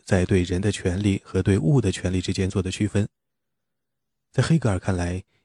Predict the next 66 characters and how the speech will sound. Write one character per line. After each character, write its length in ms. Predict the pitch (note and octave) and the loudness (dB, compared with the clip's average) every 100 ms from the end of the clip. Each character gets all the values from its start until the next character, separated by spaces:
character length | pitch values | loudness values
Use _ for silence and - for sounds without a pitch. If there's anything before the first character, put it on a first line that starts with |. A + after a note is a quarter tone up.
| - | -2
一 140 | B2 | -2
切 180 | - C#3 | 2 -2
权 320 | - F2+ F#2 | 0 -2 0
利 240 | G2+ F2+ - | 0 0 0
都 160 | G#2 | 0
是 160 | B2 G2+ | 2 0
针 140 | G2 | 0
对 140 | F#2 F2+ | 0 0
人 180 | F2 | -2
的， 160 | F#2 F#2+ _ _ _ _ _ _ _ _ _ - | -4 -6 _ _ _ _ _ _ _ _ _ 0
所 160 | A2 | 4
以 180 | G2 F2+ | 4 4
都 160 | F2+ A2+ | 2 0
是 200 | - G2+ | 2 2
对 160 | G2 | 2
人 200 | F2 F2 | 0 -4
的 80 | A2 | -2
权 260 | A#2+ F#2+ F2 | -4 -4 -4
利。 180 | F#2+ - _ _ _ _ _ _ _ _ _ | -4 -6 _ _ _ _ _ _ _ _ _
重 120 | - | 4
要 120 | G#2+ | 4
的 100 | F#2 | 4
是 180 | F#2 G2 | 0 0
人 160 | F2+ F#2+ | 0 0
与 80 | F#2+ | 0
人 120 | F2 | 0
的 80 | F2 | -2
关 280 | F2 G#2+ B2+ | 0 0 0
系， 240 | - F#2+ _ _ _ _ _ _ _ - | -2 -4 _ _ _ _ _ _ _ 2
如 160 | B2+ | 4
何 140 | C3+ C#3+ | 4 4
对 160 | C3+ | 4
物 280 | C#3 B2+ F#2+ - | 4 4 2 0
只 100 | F#2+ | -2
是 140 | G2 | 0
这 100 | G#2 | 0
种 140 | F#2 | -2
关 180 | F2 G2+ | -2 -2
系 120 | G2+ | -2
的 60 | F#2 | -2
一 80 | F2+ | -2
个 80 | F#2+ | -4
方 180 | G#2 A#2+ | -4 -2
面。 160 | A#2 - _ _ _ _ _ _ _ _ _ _ _ | -4 -8 _ _ _ _ _ _ _ _ _ _ _
物 160 | - G#2 | 2 4
体 180 | - F#2+ | 4 -2
不 120 | F#2+ | 0
会 160 | G#2+ | 0
对 100 | G2 | 2
人 220 | F#2 F2+ F#2+ | 2 0 -4
做 100 | G2+ | -6
出 120 | G#2+ | -6
反 220 | G2 F#2 | -6 -2
应， 220 | G2 F#2+ - _ _ | -2 -2 -6 _ _
对 140 | - B2+ | 2 4
人 180 | G#2+ | 4
既 140 | B2+ C3 | 2 0
没 100 | A2 | 0
有 140 | G#2+ | 0
权 260 | F2+ F#2 F2+ | -2 -4 0
利 180 | A#2 G2 | 0 0
也 80 | |
没 100 | F2+ | 0
有 100 | G2 | -2
义 160 | A#2 B2+ | 0 -2
务， 180 | F#2+ | -2